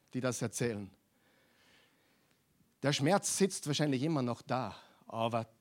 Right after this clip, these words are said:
Vergebung ist eine Entscheidung. Und wenn notwendig, geh zum Grab von ihm und vergib und sag, "I let go." Ich lass los.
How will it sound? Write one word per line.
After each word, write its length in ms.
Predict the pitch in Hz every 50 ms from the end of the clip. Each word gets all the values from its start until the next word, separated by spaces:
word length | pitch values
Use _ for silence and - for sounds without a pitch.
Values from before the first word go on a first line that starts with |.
| - -
Vergebung 840 | - 117 107 107 104 98 139 151 175 185 175 139 - 135 135 131
ist 160 | 127 131 117 131
eine 240 | 120 120 120 120
Entscheidung. 680 | 110 107 104 - - 135 123 151 160 120 117 104 90 - - - - - - - - - _ _ - - _ _ _ - - - - - - - - -
Und 140 | - 117
wenn 180 | 123 131 135 131
notwendig, 640 | 135 165 185 156 139 156 151 151 147 147 135 -
geh 160 | - 151 156 -
zum 280 | - 151 135 131 -
Grab 560 | - 143 139 139 147 170 180 147 - - - - - _ _
von 280 | - - - 127 120 117
ihm 280 | 127 127 117 104 95 85 - - _ _ _ _ _ _ _ _ _ _ _ _ _ _
und 300 | - 113 110 107 - - -
vergib 520 | - - 135 117 98 98 123 123 120 107 -
und 140 | 107 104
sag, 360 | - - 113 107 104 - - - - - - - _ _ _ _ _ _ _ _ _ -
"I 100 | 104 107 107
let 300 | 110 110 104 - 101 107
go." 260 | 117 110 101 90 - - _ _ _ _ _ _ _ _ _ _ _
Ich 100 | - -
lass 300 | 113 107 107 98 - -
los. 400 | 110 110 87 80 - - - -